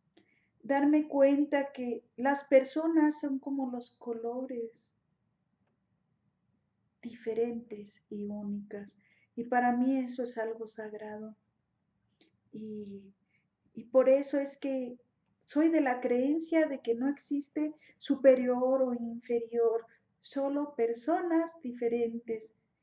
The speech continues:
Y me gusta conocer a los diferentes. Me gusta aprender todos los días algo nuevo de mi interior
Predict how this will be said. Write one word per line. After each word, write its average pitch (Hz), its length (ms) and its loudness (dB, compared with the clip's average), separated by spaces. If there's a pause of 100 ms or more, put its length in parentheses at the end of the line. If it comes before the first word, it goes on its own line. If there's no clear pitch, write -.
(300)
Y 233 180 -4
me 226 140 -8
gusta 277 420 -6
conocer 240 460 -8
a 247 80 -8
los 233 260 -10
diferentes. 214 880 -16 (1200)
Me 220 160 -8
gusta 285 600 -2 (300)
aprender 240 880 -4
todos 233 280 -4
los 226 220 -6
días 285 420 -6 (360)
algo 269 420 0
nuevo 262 680 -4 (800)
de 233 100 -2
mi 214 140 -8
interior 226 720 -2